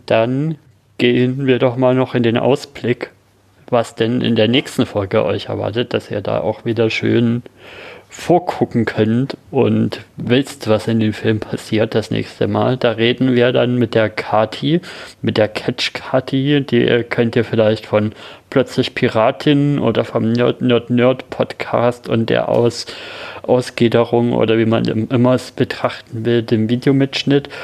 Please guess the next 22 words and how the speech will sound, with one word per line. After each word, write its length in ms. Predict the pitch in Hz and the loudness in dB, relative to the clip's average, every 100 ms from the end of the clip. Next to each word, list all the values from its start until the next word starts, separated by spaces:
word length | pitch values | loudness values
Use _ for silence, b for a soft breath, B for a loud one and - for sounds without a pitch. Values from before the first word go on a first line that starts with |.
| B B | B B
oder 280 | 117 113 113 | 0 2 4
auch 140 | 113 | 2
von 220 | - 113 113 | 0 0 0
unserem 400 | 113 - 120 110 | 0 0 0 2
letzten 520 | 120 - - - 113 | 0 -2 -8 -2 -2
Steven 400 | - 123 120 117 117 | 0 0 2 2 2
Universe 800 | 123 135 135 135 - - - | 4 4 4 2 -2 -16 -16
Special. 560 | - 123 - 147 147 147 B B B B B B B - | -2 -2 0 2 2 2 B B B B B B B -4
Und 600 | - 127 147 160 165 165 - | 2 4 4 2 0 -2 0
die 100 | 143 | 0
bringt 480 | 139 - 139 143 139 | 0 0 0 0 0
uns 600 | 127 127 131 127 - - - - | 2 2 2 -2 -6 -14 -8 -2
Robin 380 | 131 131 123 120 | 0 2 2 2
Hood, 320 | 123 165 - - | 0 -2 -4 -6
König 440 | - 131 131 127 | 0 2 0 0
der 120 | 127 113 | 2 2
Vagabunden 760 | 120 120 117 117 120 131 110 | 2 0 2 2 2 0 -2
mit 240 | 107 107 - | 0 0 0
aus 180 | - - | -2 -2
dem 180 | 117 104 | 0 2
Jahre 300 | 110 113 113 | 2 2 2
neunzehnhundertachtunddreißig. 2000 | 110 120 - 120 113 113 107 - - - 120 - - 117 113 107 110 107 - - | 2 2 0 -2 0 2 0 -2 -14 -6 -6 -6 -2 0 0 0 0 0 -6 -14